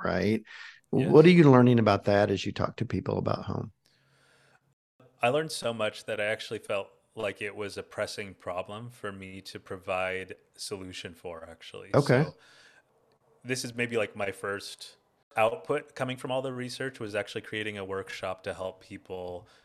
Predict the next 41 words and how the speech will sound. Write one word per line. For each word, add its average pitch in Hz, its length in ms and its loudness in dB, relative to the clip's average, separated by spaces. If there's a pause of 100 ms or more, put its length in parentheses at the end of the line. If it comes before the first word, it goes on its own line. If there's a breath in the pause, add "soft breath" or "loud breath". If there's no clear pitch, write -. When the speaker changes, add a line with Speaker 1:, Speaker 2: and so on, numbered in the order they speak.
(100)
Speaker 2:
create 98 380 -2
good 98 280 -6
boundaries 92 440 -8
between 95 360 -16
work 90 240 -12
and 87 80 -16
home. 87 340 -18 (300 soft breath)
Speaker 1:
Oh, 139 80 6
that's 175 220 8
right. 170 160 10
I 131 60 10
Speaker 2:
And - 0 -
Speaker 1:
think 143 160 4
that's, 131 200 6
that's 127 280 4
on 120 180 8
your 107 220 4
website. 117 500 2
People 104 260 0
can 98 380 0 (380 soft breath)
sign 127 260 6
up 117 140 6
for 117 100 2
that 101 200 6
there, 110 220 6
right? 90 280 -2 (240)
Speaker 2:
That's 135 360 -6
right. 135 240 2
Yeah. 110 200 2
If - 160 -6
y-, 110 160 -12
you 110 160 -10
go 110 180 -2
to 110 60 -6
the 107 100 -4
website 101 560 -2
at 95 100 -8
the 101 60 -10
top, 95 300 -6
there's 95 200 -10
a, 92 240 -10